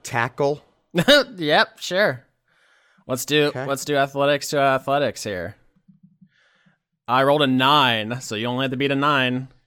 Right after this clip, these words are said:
Speaker 1: Fourteen.
Speaker 2: All right, Corton tackles the robot frog, and they're, they begin struggling over this ten-year-old, and I think eventually you do rip her out of the frog's grasp.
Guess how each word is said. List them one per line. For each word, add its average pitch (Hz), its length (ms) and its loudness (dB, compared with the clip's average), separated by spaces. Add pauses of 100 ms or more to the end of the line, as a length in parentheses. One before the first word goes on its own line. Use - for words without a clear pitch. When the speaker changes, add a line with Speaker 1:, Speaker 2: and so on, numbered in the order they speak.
(100)
Speaker 1:
Fourteen. 127 640 2 (260)
Speaker 2:
All 151 160 2
right, 175 340 4
Corton 196 460 4
tackles 185 400 2
the 175 100 2
robot 160 460 6
frog, 127 440 2
and 135 120 -2
they're, 135 160 0
they 135 240 0
begin 143 320 0
struggling 147 540 2
over 135 180 0
this 131 180 -4
ten-year-old, 123 600 0
and 123 100 -2
I 127 40 -4
think 139 120 0
eventually 131 460 -2
you 127 260 -2
do 120 380 -2 (400)
rip 131 220 0
her 135 140 4
out 120 200 2
of 120 100 -4
the 120 100 -6
frog's 120 400 -2
grasp. 110 520 -2